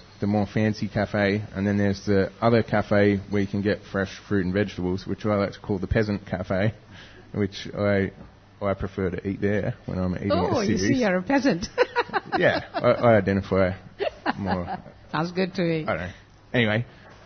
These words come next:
Speaker 1: they've just redone that cafe there and the food market, and they've kind of taken down these weird awning things, so you can look out from the cafe across the green meadows and the sunflowers and the lovely stuff at Ceres. So,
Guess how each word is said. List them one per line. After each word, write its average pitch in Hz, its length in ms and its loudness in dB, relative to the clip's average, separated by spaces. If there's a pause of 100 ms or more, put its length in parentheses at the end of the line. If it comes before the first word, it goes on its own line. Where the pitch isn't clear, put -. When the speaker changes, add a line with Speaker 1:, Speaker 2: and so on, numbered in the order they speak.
(140)
Speaker 1:
they've 113 260 8
just - 220 2
redone 110 460 6
that 98 200 -2
cafe 98 380 2
there 113 300 2 (240)
and 95 180 -2
the - 40 -18
food 104 300 0 (200)
market, 110 480 0
and 98 140 -2
they've 95 220 -4
kind 135 200 -2
of 135 120 -8
taken 131 300 0
down 113 220 4
these 110 220 0
weird 110 200 6
awning 107 340 2
things, 101 420 -4 (160)
so 104 60 0
you 98 80 2
can 104 180 -2
look 127 200 2
out 104 200 2
from 104 120 -2
the 98 80 -2
cafe 98 580 0 (380)
across 123 360 -2
the 107 60 -10
green 101 320 0
meadows 92 600 -4 (100)
and 95 140 -4
the 90 180 -8 (300)
sunflowers 95 920 -4
and - 100 -8
the - 60 -6
lovely 50 280 -4
stuff 95 340 -8
at - 80 -12
Ceres. 90 420 -2
So, 87 400 -4